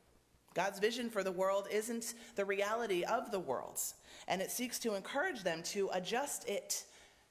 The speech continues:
and to adjust their lives. It's not about "or else, do this or else the wrath of God will come hurling down upon you." It's more like,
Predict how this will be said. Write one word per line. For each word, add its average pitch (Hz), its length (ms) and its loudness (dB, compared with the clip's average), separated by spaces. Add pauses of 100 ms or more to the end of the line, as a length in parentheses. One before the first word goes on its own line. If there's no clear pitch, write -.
(140)
and 202 260 0
to 208 160 0
adjust 165 340 0
their 156 160 0
lives. - 580 -4 (240)
It's 180 200 -2
not 277 200 0
about 196 560 0 (240)
"or 185 280 2
else, - 540 -2 (240)
do 180 180 2
this 180 240 2
or 156 180 0
else 180 280 0
the 151 160 0
wrath 160 340 0
of 143 120 -8
God 160 280 0
will 143 80 -6
come 135 220 -6
hurling 185 460 -2
down 170 240 0
upon 185 380 -4
you." - 220 -6 (320)
It's 202 180 0
more 226 220 0
like, 190 440 0